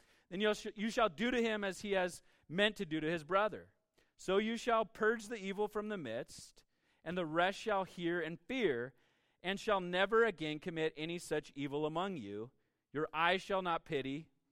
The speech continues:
if it shall be life for life, eye for eye, tooth for tooth, hand for hand, foot for foot." So these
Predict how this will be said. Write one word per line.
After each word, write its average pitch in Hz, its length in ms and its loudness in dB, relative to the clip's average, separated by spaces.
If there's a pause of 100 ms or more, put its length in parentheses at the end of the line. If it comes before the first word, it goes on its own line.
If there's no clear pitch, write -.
(340)
if 156 320 -4
it 170 140 -4
shall 190 220 4
be 156 200 -4
life 139 340 0
for 190 140 -4
life, 120 300 -4 (180)
eye 139 240 -4
for 175 240 -6
eye, 110 340 -6
tooth 165 280 -10
for 185 120 -8
tooth, 113 320 -10 (720)
hand 160 360 -4
for 202 200 -6
hand, 110 460 -10 (460)
foot - 240 -6
for 147 120 -8
foot." 233 320 0 (800)
So 196 140 0
these - 300 0